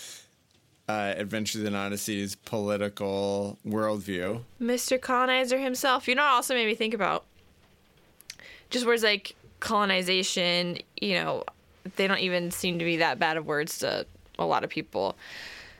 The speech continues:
Speaker 2: And then they're very, very difficult words for other groups of people, you know, those who've been colonized. Um,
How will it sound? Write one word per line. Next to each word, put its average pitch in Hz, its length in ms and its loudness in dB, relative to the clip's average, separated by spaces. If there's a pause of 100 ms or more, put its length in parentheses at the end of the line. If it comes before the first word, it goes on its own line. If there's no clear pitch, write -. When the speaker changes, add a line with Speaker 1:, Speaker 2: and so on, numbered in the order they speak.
(360)
Speaker 2:
And 185 140 2
then 175 140 2
they're 170 180 2
very, 208 680 4
very 180 400 4
difficult 180 460 -2
words 151 280 0
for - 160 0
other 151 440 0
groups - 220 -4
of - 60 -10
people, - 420 -2 (140)
you 190 120 -2
know, - 80 -2
those - 200 0
who've 170 160 -6
been - 160 -2
colonized. - 580 -4 (100)
Um, 185 420 -2